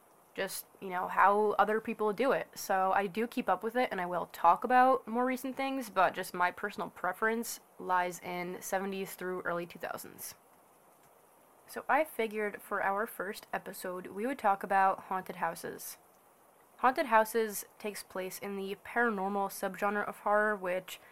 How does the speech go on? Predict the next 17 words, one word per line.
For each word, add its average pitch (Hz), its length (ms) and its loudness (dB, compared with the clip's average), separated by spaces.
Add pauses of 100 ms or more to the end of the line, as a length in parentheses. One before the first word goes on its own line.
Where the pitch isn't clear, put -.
(160)
I 254 120 -4
feel 330 100 0
like 302 140 6
most 233 180 0
people 214 260 -2
are 185 140 2
familiar 247 380 0
with, 269 220 4 (460)
because 202 520 -2
everybody 285 320 2
can 269 160 -6
think 214 320 -2
of 185 320 4
a 180 60 -6
haunted 190 280 -4
house 175 240 0
movie - 380 -10